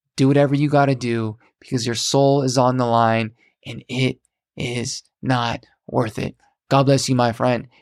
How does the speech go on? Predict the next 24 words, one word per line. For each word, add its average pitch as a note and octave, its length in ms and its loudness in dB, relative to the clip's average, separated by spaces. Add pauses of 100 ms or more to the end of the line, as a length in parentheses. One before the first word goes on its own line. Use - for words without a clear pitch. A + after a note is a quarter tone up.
Today's C#3+ 300 2
a B2+ 40 -4
day C#3+ 200 4
of B2 100 0
victory C#3 400 2
for C3+ 180 -2
you. C3+ 320 2 (260)
Today's C#3+ 360 2
a C3+ 60 -4
day B2+ 420 2 (200)
to C#3 140 -2
absolutely C3+ 920 0 (220)
defeat C3 520 2
and C3 120 -2
destroy B2 720 0 (260)
this B2 380 -2
lust A#2 580 0 (260)
and - 160 -6
give A#2+ 160 -4
you B2 120 0
peace - 640 -4 (200)
in A2 140 -8
your A2+ 160 -4
soul. A2 440 0